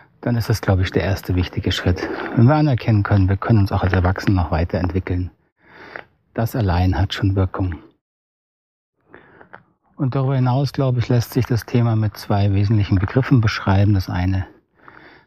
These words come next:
ist Bewusstheit und das andere ist, ähm,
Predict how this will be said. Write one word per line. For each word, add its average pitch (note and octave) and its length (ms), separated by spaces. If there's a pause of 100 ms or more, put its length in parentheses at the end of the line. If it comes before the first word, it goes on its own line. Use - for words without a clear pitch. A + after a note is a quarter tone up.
(180)
ist - 200
Bewusstheit G#2 800 (600)
und G2+ 140
das G2+ 140
andere F#2 380
ist, - 360
ähm, F#2 360